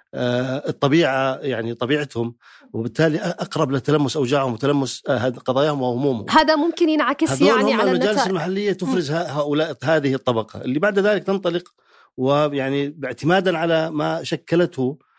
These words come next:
Speaker 1: آه، تستطيع أن ت-، أن ترتقي إلى، إلى
Speaker 2: مم.
Speaker 1: ما-،
Speaker 2: طب
Speaker 1: إلى
Speaker 2: غيابهم في
Speaker 1: مستويات
Speaker 2: هاي،
Speaker 1: أخرى.
Speaker 2: في هذه
Speaker 1: فغي-،
Speaker 2: الانتخابات،
Speaker 1: آه، حذفهم،
Speaker 2: ماذا يعني؟
Speaker 1: حذفهم وغيابهم
Speaker 2: مم.
Speaker 1: يعني إنه إحنا فقدنا مصنع
Speaker 2: مم.
Speaker 1: لتصنيع القيادات المحلية القادرة على إنه،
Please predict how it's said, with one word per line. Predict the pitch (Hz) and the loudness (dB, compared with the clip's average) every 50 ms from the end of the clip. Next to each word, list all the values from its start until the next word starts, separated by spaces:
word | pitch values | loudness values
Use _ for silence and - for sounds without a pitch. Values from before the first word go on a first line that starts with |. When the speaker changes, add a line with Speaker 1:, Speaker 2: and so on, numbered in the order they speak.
| _ _ _ _ _ | _ _ _ _ _
Speaker 1:
آه، | - 127 127 127 127 127 | -4 -2 0 0 0 -2
تستطيع | 123 - 139 120 - 160 156 - 180 160 165 | -2 -2 -4 -4 -4 -4 0 2 0 2 2
أن | 165 147 131 | 0 -2 0
ت-، | - | 2
أن | 151 151 156 156 143 117 | 0 2 2 0 -2 -2
ترتقي | - 165 170 147 - 160 143 - - 151 156 156 147 | 0 0 0 0 0 -2 -4 0 0 0 0 2 0
إلى، | 135 135 131 131 131 | 0 2 2 0 0
إلى | 151 139 127 123 127 123 120 123 139 131 120 | -2 -2 0 0 0 0 0 -2 -6 -8 -8
Speaker 2:
مم. | 117 | -8
Speaker 1:
ما-، | 123 | -2
Speaker 2:
طب | 135 - 277 220 285 | 2 2 2 2 2
Speaker 1:
إلى | 240 | 2
Speaker 2:
غيابهم | 269 320 311 349 349 359 262 - 247 277 247 | 2 2 4 4 2 2 0 -2 -2 -2 -2
في | - - | -2 0
Speaker 1:
مستويات | 277 247 | 2 2
Speaker 2:
هاي، | 269 269 277 262 | 2 2 2 0
Speaker 1:
أخرى. | 240 214 208 - | -4 -4 -8 -2
Speaker 2:
في | - 277 | -2 0
هذه | 254 269 240 247 226 247 | 0 2 0 0 0 2
Speaker 1:
فغي-، | 165 190 | 2 2
Speaker 2:
الانتخابات، | 254 165 190 226 196 196 202 - 180 | 4 2 2 2 2 2 2 2 2
Speaker 1:
آه، | 180 175 175 | 0 -2 -2
حذفهم، | - - - 220 247 | -4 0 2 4 4
Speaker 2:
ماذا | 302 320 254 | 4 4 4
يعني؟ | 254 240 220 175 185 214 | 2 2 0 0 -2 0
Speaker 1:
حذفهم | 214 220 170 143 151 156 151 | 0 0 0 -2 -2 0 0
وغيابهم | 151 147 170 190 202 196 160 165 190 196 190 196 - | 0 2 2 2 2 2 2 0 -2 -2 -4 -2 0
Speaker 2:
مم. | 277 254 247 247 254 | 2 2 2 0 0
Speaker 1:
يعني | 139 165 180 185 196 | 0 2 4 4 4
إنه | 190 190 202 | 2 2 0
إحنا | 190 165 202 175 | -2 -2 -4 -6
فقدنا | - 175 - - 185 165 170 175 180 175 160 - _ _ _ _ _ _ _ _ _ - - | -6 -4 -4 -2 0 0 2 2 2 0 -2 -8 _ _ _ _ _ _ _ _ _ -2 2
مصنع | 139 175 175 - - 135 143 147 156 165 - _ _ _ _ _ | 4 4 4 4 2 0 0 0 -2 -4 -10 _ _ _ _ _
Speaker 2:
مم. | 277 262 - - | -20 -20 -14 -8
Speaker 1:
لتصنيع | 135 131 147 151 151 151 147 - 151 127 117 147 175 185 165 | -2 2 2 2 2 2 0 -2 -4 -4 0 0 0 0 0
القيادات | 156 147 - - 156 156 147 180 175 170 | -2 -4 -2 2 2 4 4 2 0 0
المحلية | 170 147 143 - 180 180 175 175 180 175 180 185 180 | -2 -4 -2 -2 -4 -2 -2 0 0 2 0 0 -2
القادرة | 147 - - 180 185 160 170 160 | -2 2 2 2 4 4 2 0
على | 151 156 170 175 175 | 0 0 0 0 0
إنه، | 170 165 165 165 170 170 | 0 0 0 0 -2 -4